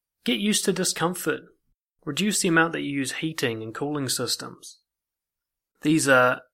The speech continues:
high up in the list of consumption of fossil fuels, either directly or indirectly, and effect on the environment. Cooling systems put a lot of chemicals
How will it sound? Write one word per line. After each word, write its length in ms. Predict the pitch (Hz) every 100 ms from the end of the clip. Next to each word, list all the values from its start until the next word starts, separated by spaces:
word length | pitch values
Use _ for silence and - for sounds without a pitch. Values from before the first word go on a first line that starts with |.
| _
high 280 | - 160 147
up 200 | 139 139
in 100 | 131
the 60 | 120
list 340 | 127 139 -
of 340 | 127 117 113 - _ _ _
consumption 480 | - 120 143 135 131
of 100 | 117
fossil 320 | - 117 -
fuels, 720 | - 147 143 131 127 - - _ _ _ -
either 160 | 127 120
directly 440 | 120 123 120 123
or 160 | 117 120
indirectly, 560 | 123 117 117 117 120
and 300 | 117 131 120
effect 320 | 117 - 123 123
on 140 | 117
the 80 | 117
environment. 760 | 117 120 170 127 113 120 - - _ _ _ _ _ _ _ _ -
Cooling 400 | 143 139 127 120
systems 720 | - 120 - 120 113 113 -
put 220 | - 123
a 40 | 117
lot 160 | 117
of 100 | 113
chemicals 640 | - 117 117 123 117 -